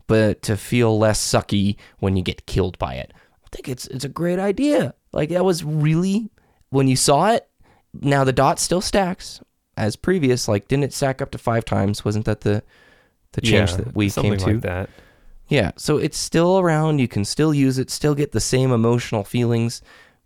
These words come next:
Speaker 1: but I think we're going to view popularity decrease in the sweats.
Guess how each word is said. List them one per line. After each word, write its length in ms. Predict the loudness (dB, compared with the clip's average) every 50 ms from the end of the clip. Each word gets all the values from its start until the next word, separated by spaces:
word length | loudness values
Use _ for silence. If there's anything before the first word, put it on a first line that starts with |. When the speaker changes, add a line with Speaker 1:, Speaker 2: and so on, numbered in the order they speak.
| _ _ 0
Speaker 1:
but 260 | 2 2 2 0 _ _ _ _ _ _ _ -8
I 80 | -6
think 260 | -2 -2 -2 -2 0
we're 120 | -2 -4 -2
going 340 | 0 0 2 2 2 0 0
to 480 | -2 -2 -2 0 0 0 0 -2 -4 -6 _ _ _ _ _ _ _ _ _ _ _ _ _ _ _ _ _ _ _ -14
view 400 | -10 -4 -2 2 2 4 2 2
popularity 680 | 0 0 0 0 0 0 0 0 0 2 2 2 0 0
decrease 560 | -2 -2 -4 -4 -4 -4 -4 -4 -2 -4 -4
in 100 | -6 -6
the 60 | -6
sweats. 540 | -8 -8 -8 -10 -10 -10 -12 -12 -12 -12 -14